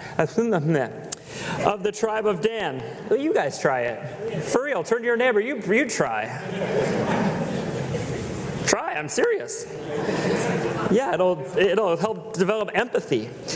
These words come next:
Of the tribe of Dan. And I have given, uh, to all able men ability, that they may make all that I have commanded you. So everything God has been commanding for the last five or six chapters,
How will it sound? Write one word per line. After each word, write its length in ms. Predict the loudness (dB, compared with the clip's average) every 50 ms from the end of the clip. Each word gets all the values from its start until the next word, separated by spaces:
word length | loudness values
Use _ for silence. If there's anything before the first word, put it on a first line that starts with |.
| -4 -2 -2 0 2 2
Of 160 | 2 2 2
the 80 | -2 -2
tribe 320 | 0 0 0 0 2 2
of 160 | 0 0 2
Dan. 420 | 2 0 0 0 -2 -2 -2 -4 0 2
And 120 | 4 4
I 160 | 4 4 4 2
have 260 | 2 2 2 2 2
given, 420 | 2 2 2 2 0 0 2 0
uh, 640 | 0 2 2 2 2 2 2 2 0 0 -2 -2 0
to 120 | 0 0 2 0
all 400 | 0 2 2 2 2 2 2 2
able 340 | 2 2 2 2 2 2 2
men 320 | 4 4 4 4 4 4 4
ability, 680 | 2 0 2 2 0 2 2 2 2 2 0 0 0 -2 -4 -10 -10 -6 0
that 220 | 2 2 2 4
they 140 | 2 2 2
may 140 | 2 2 2
make 360 | 4 4 4 4 4 2 0 2
all 300 | 2 4 4 4 4 4
that 120 | 4 4 4
I 140 | 4 4
have 240 | 4 2 2 0 0
commanded 840 | 0 0 2 4 4 4 4 4 4 4 4 4 2 0 -2 -4 -8 -12 -14 -12 -12 -6 0
you. 480 | 2 4 6 6 6 4 2 -2 -4 -8 -10 -10 -8 -4
So 120 | 0 0 0 2 2
everything 580 | 2 2 2 2 2 0 2 2 2 2 2 2
God 300 | 0 0 0 0 -2 0
has 180 | 2 2 2
been 320 | 2 0 0 0 -2 -4 -8 -8 -12 -12 -12 -6 0
commanding 500 | 2 2 4 4 2 2 2 2 2 2
for 140 | 2 2 2
the 100 | 2 4
last 300 | 4 4 2 0 0 2
five 260 | 2 4 4 4 2
or 80 | 2 2
six 300 | 2 2 0 0 -2 -2
chapters, 480 | 0 2 2 2 2 2 2 2 2